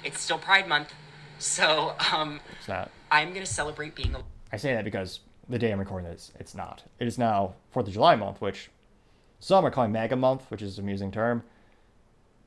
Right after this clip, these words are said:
Speaker 2: Um, uh, maybe we'll just call it America month or something like that, but we'll see.
Speaker 1: Live. And I'm gonna celebrate the trans people in my life and the ones I haven't met yet.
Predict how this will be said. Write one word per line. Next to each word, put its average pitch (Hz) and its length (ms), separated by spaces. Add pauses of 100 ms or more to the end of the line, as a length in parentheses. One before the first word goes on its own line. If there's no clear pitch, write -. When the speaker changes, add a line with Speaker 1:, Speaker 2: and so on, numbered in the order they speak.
(240)
Speaker 2:
Um, 101 500
uh, 120 120 (160)
maybe 131 160
we'll 143 180
just - 180
call 110 140
it - 80 (560)
America 123 380
month 147 260
or 110 100
something 120 200
like 139 120
that, 151 280
but 101 260 (320)
we'll 110 100
see. 98 200
Speaker 1:
Live. 120 360 (840)
And 143 640
I'm 131 160
gonna 135 140
celebrate 127 520
the 131 60
trans 123 380
people 156 280
in 151 60
my 151 120
life 151 460
and 131 100
the 123 60
ones 127 280
I 156 40
haven't 127 300
met 120 180
yet. 139 260